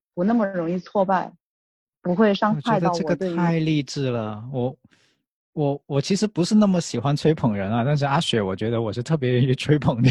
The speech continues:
Speaker 2: 一个人。
Speaker 1: <laughs>
Speaker 2: 是因为，是因为你知道吗？就是可能比如说刚才你前面讲了那么多作品里的东西，
Speaker 1: 嗯。
Speaker 2: 有的人，
Speaker 1: 嗯。
Speaker 2: 包括可能有些家长，他马上一个评判就来了，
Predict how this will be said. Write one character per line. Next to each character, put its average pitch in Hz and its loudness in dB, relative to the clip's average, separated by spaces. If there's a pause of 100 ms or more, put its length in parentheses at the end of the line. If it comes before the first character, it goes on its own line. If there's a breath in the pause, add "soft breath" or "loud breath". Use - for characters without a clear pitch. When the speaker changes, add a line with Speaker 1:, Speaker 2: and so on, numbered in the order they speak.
Speaker 2:
一 165 6 (120)
个 - 2
人。 147 4 (180)
Speaker 1:
<laughs> 269 8
Speaker 2:
是 240 6
因 240 10
为， 226 10 (600 soft breath)
是 - 2
因 254 8
为 226 8
你 185 2
知 185 -2
道 196 6
吗？ 170 4
就 175 0
是 160 0
可 - 0
能 131 2
比 120 0
如 120 2
说 135 2 (120)
刚 151 0
才 127 -2
你 107 -2
前 110 -2
面 123 2
讲 110 -6
了 107 -8
那 120 0
么 123 0
多 113 -4
作 156 -4
品 101 -6
里 92 -8
的 - -14
东 104 -8
西， - -10
Speaker 1:
嗯。 - -18 (680)
Speaker 2:
有 131 -2
的 135 0
人， 123 0
Speaker 1:
嗯。 - -2
Speaker 2:
包 143 2
括 135 -2
可 117 -8
能 104 -4
有 120 -2
些 110 -6
家 117 -2
长， - -6 (500)
他 - -4
马 117 0
上 123 -2
一 120 -2
个 123 -2
评 107 -8
判 120 -4
就 107 -6
来 - -10
了， - -18